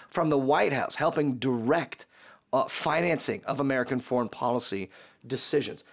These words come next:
helping direct priorities in the U S Congress for foreign policy moving forward. Uh, you know, one of the, one of the leading voices, really one of the titans of the American foreign policy establishment, except a couple months ago,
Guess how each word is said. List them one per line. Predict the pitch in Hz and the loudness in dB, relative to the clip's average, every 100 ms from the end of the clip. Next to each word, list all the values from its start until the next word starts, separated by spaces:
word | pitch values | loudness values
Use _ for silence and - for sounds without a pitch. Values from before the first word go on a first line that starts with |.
| - | -10
helping | - 185 180 175 | -2 0 2 2
direct | 160 156 - | 2 0 -2
priorities | - 160 175 175 247 226 - - - - - - _ - | -2 2 6 6 6 4 0 -8 -20 -20 -20 -20 _ -4
in | 170 | -2
the | 170 | 2
U | 147 143 | 4 4
S | 135 | 2
Congress | - 185 208 165 87 - - - | 0 2 2 2 -2 -6 -14 -8
for | 175 | -6
foreign | - 147 135 | 0 2 0
policy | - 147 135 127 104 107 - - _ | -2 0 0 0 -6 -8 -14 -20 _
moving | 135 139 113 104 | -2 0 0 -4
forward. | - - 175 202 147 58 - _ _ _ - | -6 0 2 2 -2 -8 -14 _ _ _ -4
Uh, | 160 160 160 156 156 147 139 - - | 0 2 4 4 4 4 2 2 2
you | 220 | 4
know, | 196 | 6
one | 208 | 6
of | 247 | 4
the, | 180 | 2
one | 170 180 | 0 0
of | |
the | 165 | 2
leading | 165 165 156 | 2 4 2
voices, | 139 196 180 165 | 4 4 4 4
really | 190 202 | 6 6
one | 170 | 6
of | 143 | 0
the | |
titans | - - - 101 123 | -4 -4 -4 -2 -2
of | 139 | 0
the | 143 | 2
American | 143 143 143 139 - - | 2 2 0 -4 -8 -18
foreign | - 165 165 | -4 0 0
policy | - 147 156 143 | 2 4 4 2
establishment, | - 160 165 180 143 - | 0 0 2 2 -2 -4
except | - - - - - - - - _ _ _ _ _ | -4 -2 0 0 -2 -4 -16 -20 _ _ _ _ _
a | - | -8
couple | - - 110 | -6 -6 -4
months | 110 151 - | -2 -2 -2
ago, | 107 - 71 | -6 -6 -8